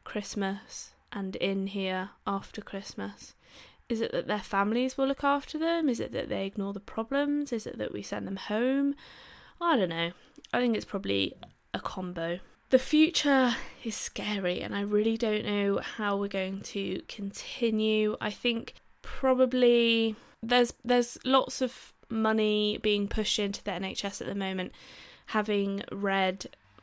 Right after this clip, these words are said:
recent emails from different trusts that I have or am employed with. And,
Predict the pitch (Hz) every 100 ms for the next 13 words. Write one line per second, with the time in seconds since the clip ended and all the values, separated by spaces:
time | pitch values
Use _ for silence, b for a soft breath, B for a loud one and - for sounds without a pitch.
0 | - - 214 214 202 - 190 - 208 202
1 | 190 180 175 190 - 196 180 180 185 190
2 | - 185 196 - 180 - - - - 180
3 | - - 180 175 - - 190 - - _
4 | _ _ - 180 - 185 185 185 - 190
5 | 180 - 175 - - - 220 220 220 220